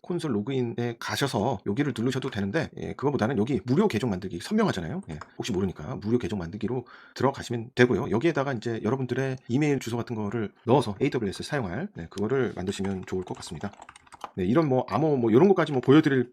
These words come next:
필요는 없겠죠. 네, 뭐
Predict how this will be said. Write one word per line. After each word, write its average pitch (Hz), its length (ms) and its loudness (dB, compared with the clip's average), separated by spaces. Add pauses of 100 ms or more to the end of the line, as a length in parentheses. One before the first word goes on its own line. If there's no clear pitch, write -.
필요는 262 300 2
없겠죠. - 340 -2 (2250)
네, 92 200 -4
뭐 107 300 -2